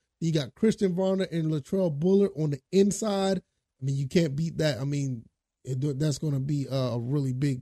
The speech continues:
problem for a lot of defense. Then you got Deshaun Davis, another guy who played fairly, he played very well at, um, at, at, as a freshman. Deshaun Davis, one guy that we didn't talk about much. Now, besi-, behind Isaac Walker, we got Jacob Ferguson, transfer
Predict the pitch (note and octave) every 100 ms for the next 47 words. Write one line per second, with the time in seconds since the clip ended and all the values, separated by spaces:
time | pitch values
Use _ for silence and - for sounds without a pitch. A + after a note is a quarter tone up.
0 | - - E3 D3+ C#3 D3 - _ _ _
1 | _ F#3+ E3+ F#3+ D#3+ C#3 _ - D#3 D#3+
2 | D3+ D3+ E3+ D#3 C3+ C3+ E3+ E3+ C#3+ D3
3 | - F3 E3 E3+ F#3 E3 C#3+ - D3 F3+
4 | A#3+ G#3+ F#3 F3 D3+ G3+ D#3+ - A#3 D#4
5 | C4+ A#3+ - F#3+ D#3 C3+ A3+ C4 D#3 E3
6 | G#3+ A#2+ - _ _ _ _ F#3+ F#3 F3
7 | E3 D#3 C#3 - - F3+ F3 F3 F3 F3
8 | D#3+ C#3 - F#3+ D3 C#3 B2+ F#3+ G#3 F#3
9 | F#3+ E3+ E3 E3 F3 G#3 F#3+ F#3+ E3 C#3
10 | F#3 F3 C3 E3 D3+ C3 - D3 - _
11 | _ _ _ D#3+ D#3+ D3 F#3+ F#3 - C#3
12 | D3 E3+ F3 D#3 E3 D3+ D3+ D#3+ - D#3
13 | D#3+ C#3 C3+ C#3+ - - - G3 F#3+ F#3
14 | F#3+ F3+ - F3 - - E3+ E3+